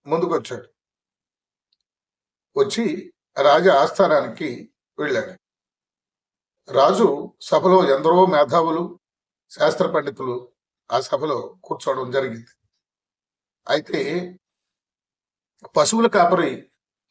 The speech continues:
రాజుగారి మొదటి ప్రశ్నకు సమాధానం చెప్పబోయే ముందు రాజుకు ఒక విషయాన్ని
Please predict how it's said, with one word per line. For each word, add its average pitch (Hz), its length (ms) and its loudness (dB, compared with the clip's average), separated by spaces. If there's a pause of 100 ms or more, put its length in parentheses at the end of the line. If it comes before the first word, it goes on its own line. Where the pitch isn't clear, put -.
(180)
రాజుగారి 156 460 2
మొదటి 143 260 -4
ప్రశ్నకు 143 400 -8
సమాధానం 139 520 0
చెప్పబోయే 139 460 -2
ముందు 143 540 -2 (2250)
రాజుకు 156 440 2
ఒక 139 180 0
విషయాన్ని 139 580 -2